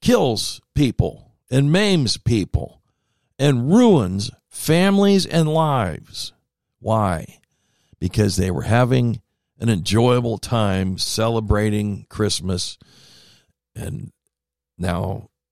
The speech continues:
it's going to be remembered as this. He needs to go into the memory hole as soon as his trial is over. And his trial should be, you know, eight counts or whatever it is of first-degree murder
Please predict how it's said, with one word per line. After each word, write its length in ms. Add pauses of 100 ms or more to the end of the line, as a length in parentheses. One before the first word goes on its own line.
(120)
it's 220
going 320
to 120
be 180
remembered 720 (380)
as 320
this. 600 (1400)
He 160
needs 220
to 80
go 220
into 200
the 140
memory 420
hole 540
as 100
soon 220
as 160
his 200
trial 600
is 100
over. 460 (400)
And 120
his 160
trial 380
should 320
be, 300 (640)
you 100
know, 220 (100)
eight 260
counts 480
or 140
whatever 340
it 60
is 240
of 260 (320)
first-degree 580
murder 500